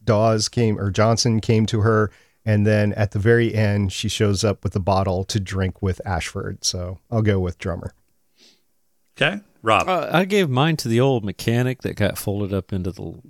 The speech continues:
Speaker 3: the, uh, storage area.
Speaker 1: Melba.
Speaker 3: Um, by Melba.
Speaker 2: Oh,
Speaker 3: Yeah,
Speaker 2: yeah,
Speaker 3: 'cause,
Speaker 2: yeah.
Speaker 3: I mean, he was, he was drunk on the job all the time.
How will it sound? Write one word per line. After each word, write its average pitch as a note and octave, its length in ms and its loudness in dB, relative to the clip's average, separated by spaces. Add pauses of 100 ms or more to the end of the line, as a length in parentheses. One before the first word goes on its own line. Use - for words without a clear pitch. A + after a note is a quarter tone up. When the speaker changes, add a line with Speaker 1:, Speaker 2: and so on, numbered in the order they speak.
Speaker 3:
the, G2 320 -6
uh, E2 180 -6 (720)
storage G2+ 400 -4
area. G2+ 380 -4 (500)
Speaker 1:
Melba. G#2+ 300 4
Speaker 3:
Um, E2+ 220 -4 (500)
by A2 380 -4
Melba. F#2+ 400 -2
Speaker 2:
Oh, A#2+ 320 4
Speaker 3:
Yeah, G2 180 4
Speaker 2:
yeah, G2 180 2
Speaker 3:
'cause, F2+ 200 -2
Speaker 2:
yeah. F2+ 180 -4
Speaker 3:
I A#2 60 0
mean, G#2 200 -2
he F#3+ 180 -2
was, A2+ 320 0
he E3 180 0
was G#2 220 0
drunk G2 360 -2
on F#2 120 0
the F2 80 -2
job F2 320 -2
all E2 100 -4
the F2 80 -10
time. - 300 -8